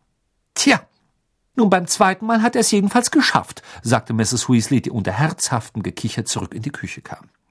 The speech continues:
"Percy hat seine Prüfung erst vor zwei Monaten bestanden", sagte George. "Seither appariert er jeden Morgen nach hier unten, nur um zu beweisen, dass er es beherrscht."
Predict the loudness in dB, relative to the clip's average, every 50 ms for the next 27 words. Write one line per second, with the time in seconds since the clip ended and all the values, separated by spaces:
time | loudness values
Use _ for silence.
0 | _ _ _ _ _ _ _ _ _ _ _ _ _ _ _ _ _ 0 0 0
1 | 0 0 -2 -2 -2 -2 0 0 0 0 0 2 2 2 2 0 -2 -4 -4 -4
2 | -4 -2 -4 -4 -2 0 0 0 0 0 -2 -2 -2 -2 -2 -2 -2 -2 -2 -2
3 | -2 -2 -2 -2 -6 -8 -8 -8 -14 -14 -8 -4 -4 -4 -4 -6 -8 -6 -4 -4
4 | -4 -6 -8 -12 -14 -12 -6 -2 -2 -2 0 0 -2 -2 -2 -2 -2 -2 2 2
5 | 2 2 2 2 0 2 2 0 2 2 0 0 0 0 -2 -4 -6 -4 -4 -2
6 | 0 0 -2 0 2 2 2 2 2 0 -4 -2 -2 -2 0 0 0 0 0 0
7 | -4 -4 -4 -4 -4 -4 -6 -4 -4 -4 -4 -4 -4 -6 -8 -12 -14 -14 -16